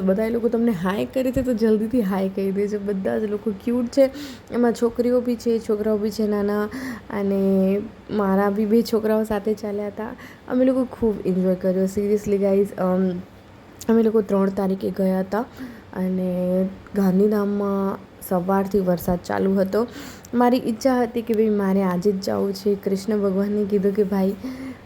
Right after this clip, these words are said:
અ, મારે આવું છે." અ, એક નાની સ્ટોરી કહીશ. હું નાનપણથી કૃષ્ણ ભગવાનને રાખડી બાંધું છું, તો એ મારો ભાઈ બી છે, તો હું ભાઈ જ કહું છું એને. So અમે લોકો નીકળી ગયા. I think અમને અડધો કલાક લાગ્યો હતો ત્યાંથી નીકળતા, કારણ કે રસ્તામાં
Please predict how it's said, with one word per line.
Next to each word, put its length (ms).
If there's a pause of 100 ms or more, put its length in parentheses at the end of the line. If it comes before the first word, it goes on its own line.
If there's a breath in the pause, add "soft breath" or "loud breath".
અ, 40 (260)
મારે 240
આવું 340
છે." 280 (460 loud breath)
અ, 320
એક 100
નાની 280
સ્ટોરી 360
કહીશ. 260
હું 100
નાનપણથી 440
કૃષ્ણ 340
ભગવાનને 380
રાખડી 280
બાંધું 340
છું, 240
તો 60
એ 80
મારો 240
ભાઈ 260
બી 140
છે, 100
તો 100
હું 140
ભાઈ 180
જ 200
કહું 220
છું 80
એને. 140 (640 loud breath)
So 400
અમે 180
લોકો 240
નીકળી 340
ગયા. 240 (100)
I 60
think 180
અમને 200
અડધો 320
કલાક 320
લાગ્યો 300
હતો 200
ત્યાંથી 400
નીકળતા, 480
કારણ 240
કે 80
રસ્તામાં 420